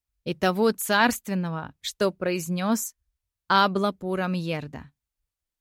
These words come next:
У меня остается не больше трех секунд на принятие решения.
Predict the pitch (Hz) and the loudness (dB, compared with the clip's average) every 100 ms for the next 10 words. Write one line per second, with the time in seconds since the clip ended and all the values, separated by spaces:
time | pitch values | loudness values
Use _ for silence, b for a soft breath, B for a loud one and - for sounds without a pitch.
0 | _ _ _ _ _ _ _ - 165 170 | _ _ _ _ _ _ _ -8 -4 2
1 | 208 294 294 - 226 214 254 - 226 208 | 4 4 2 0 -2 2 0 0 2 2
2 | 202 170 202 262 247 226 190 190 208 - | 2 0 0 0 0 -6 -4 -4 -4 -6
3 | 208 - 185 196 196 190 175 180 170 175 | -8 -4 -4 -4 -4 -6 -4 -4 -2 -4
4 | - 180 180 - 175 143 143 - | -2 -4 -4 -4 -4 -6 -8 -14